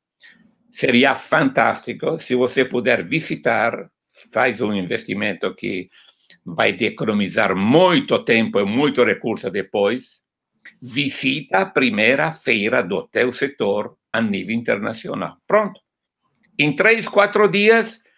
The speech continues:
você se comparou com o mundo. Você viu produtos similares ao teu fabricado em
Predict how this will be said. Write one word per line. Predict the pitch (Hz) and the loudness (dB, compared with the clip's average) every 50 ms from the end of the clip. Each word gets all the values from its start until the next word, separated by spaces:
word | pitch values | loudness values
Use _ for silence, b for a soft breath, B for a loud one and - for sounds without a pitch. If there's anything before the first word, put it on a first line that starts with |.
| _ _ _ - | _ _ _ -4
você | - 156 160 - 196 185 | -4 -4 -2 0 -2 -2
se | - 196 190 | -2 -2 -2
comparou | - 196 196 - - 185 185 202 208 | 0 0 0 4 4 4 6 6 4
com | 208 - 226 233 | 6 6 6 6
o | 226 | 8
mundo. | 208 226 233 220 196 120 95 85 82 - _ _ _ _ _ _ b b b b b b - - - | 6 6 4 4 4 0 0 -2 -4 -10 _ _ _ _ _ _ b b b b b b -20 -14 -8
Você | - 147 147 - - 202 196 | -6 -6 -4 -2 0 -2 -2
viu | 160 147 180 208 226 226 220 - - _ _ _ _ _ _ _ _ | -2 -2 -4 -2 -2 -2 -4 -6 -12 _ _ _ _ _ _ _ _
produtos | - - 185 185 165 208 220 202 - 170 160 - | 2 4 6 6 6 6 4 4 4 2 0 0
similares | - 175 175 180 175 165 151 143 139 135 113 143 | 0 -2 0 0 2 4 4 4 4 2 4 4
ao | 165 190 190 | 4 2 2
teu | 196 - 190 185 190 202 220 214 214 | 2 2 2 4 4 2 0 0 2
fabricado | - 170 160 185 196 - - 170 165 175 165 190 - - | 0 0 2 0 -2 0 2 2 2 2 0 -2 -2 2
em | - 147 160 175 185 202 202 175 | 4 4 4 2 0 -4 -8 -10